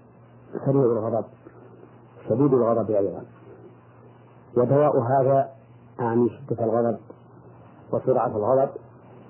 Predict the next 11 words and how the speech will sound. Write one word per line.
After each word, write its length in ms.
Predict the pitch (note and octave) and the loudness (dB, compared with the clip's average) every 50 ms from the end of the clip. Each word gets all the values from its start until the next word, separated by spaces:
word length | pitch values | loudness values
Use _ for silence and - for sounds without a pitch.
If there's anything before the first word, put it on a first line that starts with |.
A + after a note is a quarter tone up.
| - - - - - - - - - - | -20 -20 -20 -20 -20 -20 -20 -10 0 2
دواء 400 | A#2 A#2+ C3+ C#3+ C#3 C#3 C#3+ C#3+ - - - - - - - - - - - - - - - - - - - - - - - - - - - - - - - - - | 4 6 6 6 4 4 2 0 -4 -8 -18 -20 -20 -20 -20 -20 -20 -20 -20 -20 -20 -20 -20 -20 -20 -20 -20 -20 -20 -20 -20 -20 -20 -20 -20 -20 -20 -20 -18 -8 -4
أن 360 | B2 B2+ B2+ A#2+ A#2+ A#2+ A#2 - - - - | 0 2 2 4 4 2 2 0 -4 -4 -4
يستعيذ 460 | C3 C3 - - - - - C#3+ C3+ | -4 -4 -4 -4 -2 0 2 2 2
الإنسان 460 | C3 A#2+ B2 A#2 - - A#2+ A#2+ A#2 A2 | 2 2 0 -2 -2 -2 0 0 0 0
بالله 240 | A#2 A2+ A#2+ A#2 | 0 0 0 0
من 180 | G#2 A2 A2 A2 | 0 0 0 -2
الشيطان 400 | G#2 - - B2 A2+ A2+ G#2+ G#2 | -2 -2 -4 -4 -2 -2 -2 -2
الرجيم، 460 | G2 G2+ G2 F#2 A2 A#2 B2+ D3+ - - - - - - - - - - - - - - - - - - - - - - - - | -2 -2 -4 -2 0 0 0 -2 -2 -8 -18 -20 -20 -20 -20 -20 -20 -20 -20 -20 -20 -20 -20 -20 -20 -20 -20 -20 -20 -12 -4 -4
وإذا 280 | B2 G#2 A2+ B2+ B2 | -2 0 2 0 0
كان 260 | A#2 - A#2+ A#2 A#2 | 0 0 -2 -2 -2
قائم-، 400 | - - B2+ A#2+ A2 A#2+ A2+ G#2 | 0 0 0 2 2 0 0 -4